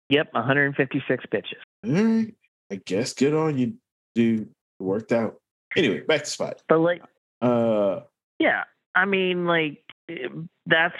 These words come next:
Speaker 1: ki-, but that was just kind of the, the more, it seemed the movie to me was more interested in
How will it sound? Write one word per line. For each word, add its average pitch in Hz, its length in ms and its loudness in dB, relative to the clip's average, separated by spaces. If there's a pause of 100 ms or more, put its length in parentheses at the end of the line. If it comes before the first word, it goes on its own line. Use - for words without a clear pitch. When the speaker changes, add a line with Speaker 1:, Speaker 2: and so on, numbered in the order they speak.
(140)
Speaker 1:
ki-, 165 260 0
but 175 160 2
that 185 160 2
was 185 120 -2
just 165 160 -6
kind 170 200 2
of 143 100 -6
the, 135 280 2 (420)
the 156 80 4
more, 202 380 0
it 170 240 -2
seemed 233 220 -2
the 190 80 0
movie 156 340 0 (100)
to 156 60 -6
me 143 140 0
was 123 240 0
more 139 340 0
interested 120 800 0
in 113 640 -2